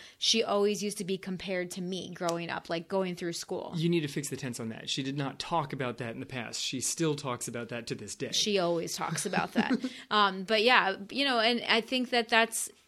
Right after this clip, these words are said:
Speaker 1: unfortunate that that just is one of those natural things that people do. Like, they're like, "Oh, you're Angie's sister. You must be blah, blah, blah." And they put characteristics onto her without even getting to know her.
Speaker 2: And you're very different people. So they
Speaker 1: So
Speaker 2: should not
Speaker 1: different.
Speaker 2: put your characteristics onto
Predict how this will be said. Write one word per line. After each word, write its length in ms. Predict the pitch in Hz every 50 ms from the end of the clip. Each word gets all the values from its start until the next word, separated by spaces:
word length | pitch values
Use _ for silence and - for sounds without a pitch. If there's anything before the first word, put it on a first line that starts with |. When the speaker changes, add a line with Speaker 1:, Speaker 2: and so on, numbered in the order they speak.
| _ _
Speaker 1:
unfortunate 800 | - 220 233 226 214 - - 214 269 440 - - 349 220 196 185
that 300 | - 214 202 202 - -
that 320 | 226 214 202 208 208 202 -
just 240 | 220 208 208 - 208
is 100 | 202 202
one 160 | 208 214 220
of 60 | 220
those 180 | 214 202 202 180
natural 460 | 208 196 190 196 214 - - 196 190
things 260 | 190 226 254 269 254
that 160 | 233 190 -
people 300 | - - 202 - 185 175
do. 220 | 180 170 277 330 302
Like, 260 | 226 196 196 202 -
they're 140 | - 214 208
like, 140 | 208 202 196
"Oh, 160 | - 240 370
you're 200 | 320 269 240 214
Angie's 440 | - - 240 262 285 254 233 220 208
sister. 480 | - 208 185 - - 196 185 180 175 175 - - - - -
You 260 | - 202 220 240 247
must 360 | 240 226 214 220 220 220 -
be 260 | - 196 190 190 190 190
blah, 260 | 185 170 190 185 185
blah, 120 | 185 180 170
blah." 240 | 202 233 233 - -
And 120 | 202 202
they 100 | 196 190
put 480 | 190 190 - - - 277 262 254 - - - - - - _ _ _
characteristics 800 | - - 233 226 220 220 - 214 208 247 262 262 - 196 175 -
onto 380 | - - 208 240 302 330 302 285
her 160 | 202 202 196
without 300 | 202 202 - 233 220 226
even 260 | - 226 202 208 208
getting 240 | 196 196 185 190 180 175
to 120 | - 185
know 280 | 185 185 185 175 175 175
her. 500 | 165 - - - 156 - - - - - - - -
Speaker 2:
And 140 | 165 160 175
you're 100 | 180 160
very 260 | 143 147 147 156 147
different 260 | 143 143 143 139 120
people. 340 | - - 143 - 123 - -
So 180 | - 175 175 160
they 160 | 156 160 170
Speaker 1:
So 0 |
Speaker 2:
should 220 | - 302 - -
not 160 | 262 320 320 -
Speaker 1:
different. 220 | - - 269 233
Speaker 2:
put 60 | 202 180
your 180 | 160 160 156
characteristics 640 | 151 - 165 156 147 143 151 139 135 - - 135 -
onto 140 | - 139 135